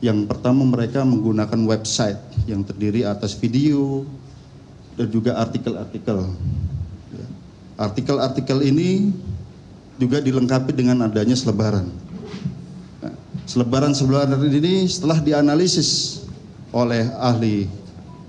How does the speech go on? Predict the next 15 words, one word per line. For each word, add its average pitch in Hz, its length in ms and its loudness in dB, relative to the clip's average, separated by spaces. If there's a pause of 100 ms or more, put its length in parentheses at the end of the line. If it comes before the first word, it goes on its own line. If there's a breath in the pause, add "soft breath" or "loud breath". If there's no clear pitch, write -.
(180)
para 117 280 2
ahli, 156 440 2
baik 107 360 -2
itu 110 120 -4
ahli 104 440 0 (920)
hukum, 131 500 0 (320)
pidana, 120 720 2
ahli 107 320 0
literasi 107 880 0
dan 113 160 0
ideologi 107 400 0
Islam, 127 480 0 (640 loud breath)
kemudian 107 560 2
ahli 107 320 2
bahasa, 120 800 2